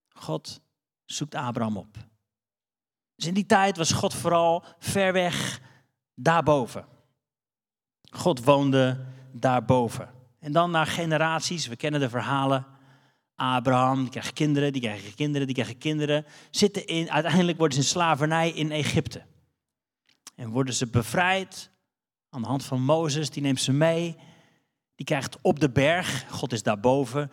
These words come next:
krijgt hij de wet. Maar dan gebeurt er iets bijzonders, een volgende stap. God blijft niet langer daarboven, God komt wonen in een tent. Bij het volk,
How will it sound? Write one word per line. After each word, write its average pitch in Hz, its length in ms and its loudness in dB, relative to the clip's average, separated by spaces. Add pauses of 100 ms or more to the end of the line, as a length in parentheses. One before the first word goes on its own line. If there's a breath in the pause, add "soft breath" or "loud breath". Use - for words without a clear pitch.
krijgt 165 240 -4
hij 156 100 -8
de 143 140 2
wet. 190 440 -2 (440)
Maar - 140 -10
dan 190 160 0
gebeurt 190 360 4
er 190 80 0
iets 190 180 -2
bijzonders, 170 500 4
een 131 100 2
volgende 190 460 2
stap. - 320 4
God 175 200 2
blijft 170 260 2
niet 160 120 0
langer 160 260 4
daarboven, 175 560 4
God - 240 2
komt 123 260 -2
wonen 208 560 4 (720 loud breath)
in 131 120 -6
een 104 300 -6
tent. 113 500 -6 (1200)
Bij - 200 0
het 170 120 0
volk, - 440 -6